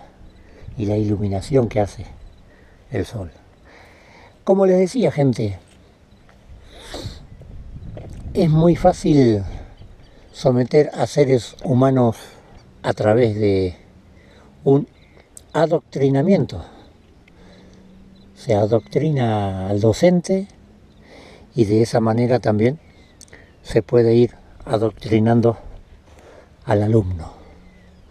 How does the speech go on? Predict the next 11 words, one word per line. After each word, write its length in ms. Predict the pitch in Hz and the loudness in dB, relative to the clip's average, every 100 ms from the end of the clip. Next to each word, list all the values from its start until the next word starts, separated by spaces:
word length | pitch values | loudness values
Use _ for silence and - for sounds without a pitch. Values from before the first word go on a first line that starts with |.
| - - - - - - - - - - - | -20 -20 -20 -20 -20 -18 -18 -20 -20 -20 -16
Y 120 | - 110 | -6 0
de 160 | 113 | 2
esa 200 | 120 127 | 2 2
manera 460 | 127 131 131 135 165 - - - - - - - - - - - | 2 2 2 2 0 -10 -18 -20 -20 -20 -20 -20 -20 -20 -18 2
todos, 340 | 208 170 156 - - - - - - | 4 4 2 -4 -16 -16 -14 -12 -2
durante 440 | 117 117 110 110 | 2 2 0 -2
muchísimos 640 | 107 110 - 160 139 123 120 | 0 -2 -2 0 2 0 0
años, 300 | 143 127 147 - - - - - - - - - - - - - - - - - - - | 0 0 -4 -8 -14 -14 -18 -18 -18 -18 -20 -20 -20 -20 -20 -20 -20 -20 -20 -20 -20 -4
se 160 | - | 0
han 80 | 135 | 2
enamorado 640 | 131 123 120 139 139 135 | 2 0 0 0 0 -2